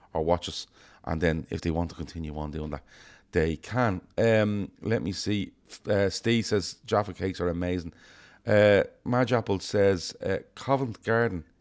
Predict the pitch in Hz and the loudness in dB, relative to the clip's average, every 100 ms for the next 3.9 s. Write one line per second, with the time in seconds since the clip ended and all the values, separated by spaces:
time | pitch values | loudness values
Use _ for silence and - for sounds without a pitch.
0 | _ - 95 95 113 120 110 - - - | _ -8 -6 -2 0 -2 -4 -12 -14 -16
1 | _ _ _ _ _ - 117 120 117 110 | _ _ _ _ _ -2 2 2 2 0
2 | 107 98 92 - 101 98 95 90 - 82 | 0 -2 -4 -6 0 0 0 0 -2 -6
3 | - 98 95 85 85 85 - - - | -6 -4 -4 -4 -6 -6 -8 -14 -16